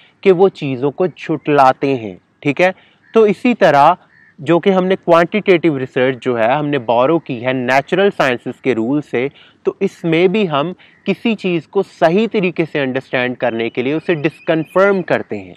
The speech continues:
क्योंकि किसी भी चीज़ को कन्फर्म करना या उसको प्रूव करना जो है वो कदरे आसान है। और हो सकता है कि हम कोई सिलेक्टिव ऑब्जर्वेशन करके या कोई स्पेसिफिक ऑब्जर्वेशंस, अपनी मर्जी के कन्वीनियंट ऑब्जर्वेशंस उठाकर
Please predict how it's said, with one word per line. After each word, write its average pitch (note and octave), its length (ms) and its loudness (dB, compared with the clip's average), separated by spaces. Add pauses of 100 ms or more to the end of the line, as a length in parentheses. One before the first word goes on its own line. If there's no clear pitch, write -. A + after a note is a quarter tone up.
(180)
क्योंकि G3 240 0
किसी F#3+ 360 -4
भी G#3 140 -2
चीज़ D3 300 -6
को F#3 140 -2
कन्फर्म F#3 680 0
करना B2 520 -2 (400)
या F3+ 100 4
उसको F#3+ 260 0
प्रूव G3 540 0
करना C3 340 2
जो B2 160 -2
है C3 200 4
वो F3 160 -8 (100)
कदरे E3 360 4
आसान D#3+ 540 2
है। G#2+ 160 -10 (140)
और G#3 180 0
हो G#3 240 2
सकता D3+ 420 0
है C3 240 2
कि F#3+ 120 -2
हम F3+ 240 -2
कोई G3 220 2
सिलेक्टिव F3 800 0
ऑब्जर्वेशन B2 680 -2
करके A#2+ 440 -2 (380)
या F3 80 2
कोई G3 220 2
स्पेसिफिक - 680 -6 (320)
ऑब्जर्वेशंस, D#3+ 800 0
अपनी F3+ 280 0
मर्जी C#3+ 520 0
के G#3 120 0
कन्वीनियंट G3+ 760 0
ऑब्जर्वेशंस C3 680 -2
उठाकर C3+ 600 2